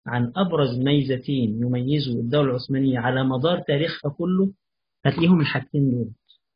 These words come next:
الجهاد والتصوف. حاجات بارزة جدا، جدا، جدا في ال-، عند سلاطين ال-، العثمانيين،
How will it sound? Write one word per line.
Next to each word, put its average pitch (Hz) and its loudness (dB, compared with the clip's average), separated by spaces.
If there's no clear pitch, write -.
الجهاد 139 0
والتصوف. 143 -6
حاجات 175 -6
بارزة 151 4
جدا، 156 2
جدا، 156 2
جدا 180 0
في 170 -6
ال-، 120 -2
عند 147 0
سلاطين 139 -2
ال-، 127 -4
العثمانيين، 135 -2